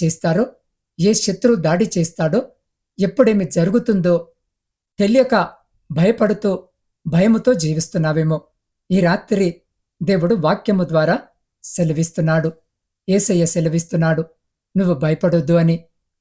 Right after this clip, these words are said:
నువ్వు దేనిని బట్టి దిగులు పడొద్దని. అవతల వైపు ఎంతటి బలమైన సైన్యము ఉన్నప్పటికీ నీవు వారిని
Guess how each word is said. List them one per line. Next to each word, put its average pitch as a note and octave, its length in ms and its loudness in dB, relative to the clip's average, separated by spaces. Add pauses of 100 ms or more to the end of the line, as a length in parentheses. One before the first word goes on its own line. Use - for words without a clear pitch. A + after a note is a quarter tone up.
నువ్వు F#3+ 140 2
దేనిని G#3+ 440 4
బట్టి G3+ 560 0 (280)
దిగులు E3+ 300 0
పడొద్దని. E3 640 0 (960)
అవతల G#3+ 400 2
వైపు A3 580 0 (340)
ఎంతటి A#3+ 360 2
బలమైన F3 600 0 (340)
సైన్యము F#3 480 2
ఉన్నప్పటికీ E3 720 -2 (480)
నీవు B3 440 2 (200)
వారిని D#3+ 360 0